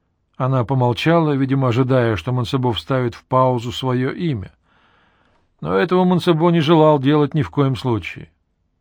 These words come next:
«Да, вы можете мне помочь, мсье, но сначала впустите меня внутрь». «Магазин закрыт, мадам. То, что вам нужно, не может подождать до утра». Женщина покачала головой.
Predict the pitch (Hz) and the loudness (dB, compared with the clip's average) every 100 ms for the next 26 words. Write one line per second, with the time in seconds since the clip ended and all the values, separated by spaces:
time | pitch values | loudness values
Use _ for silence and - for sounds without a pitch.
0 | _ _ - 123 156 160 160 185 196 180 | _ _ -10 2 6 6 6 6 4 2
1 | 220 233 214 233 180 180 - 180 - 120 | -2 -2 2 4 4 2 0 -4 -2 -6
2 | - _ _ - _ _ - 147 143 165 | -6 _ _ -20 _ _ -4 2 2 2
3 | 151 156 139 - 226 - 240 277 202 143 | 2 2 2 0 -4 -4 -2 0 2 2
4 | 151 151 - 92 _ _ _ _ _ _ | 2 0 -2 -20 _ _ _ _ _ _
5 | _ _ _ _ - 113 123 127 175 165 | _ _ _ _ -6 -2 0 2 2 4
6 | 151 165 196 208 123 _ _ - 113 135 | 2 2 2 2 0 _ _ -6 -2 2
7 | 160 101 80 _ _ _ _ _ _ _ | 2 2 -4 _ _ _ _ _ _ _
8 | _ _ _ - 160 - 156 180 160 175 | _ _ _ -2 -2 2 6 6 6 6
9 | 190 175 190 170 - _ 123 139 208 226 | 4 2 -2 -2 -8 _ -4 2 2 2
10 | 208 208 208 180 180 139 123 156 170 135 | 0 0 2 2 2 0 2 2 2 0
11 | 95 - _ _ _ _ _ _ _ - | -2 -4 _ _ _ _ _ _ _ -4
12 | 123 147 143 131 131 143 127 143 131 127 | 0 0 0 -2 -2 -2 0 0 0 0
13 | 127 104 101 | -2 -2 -6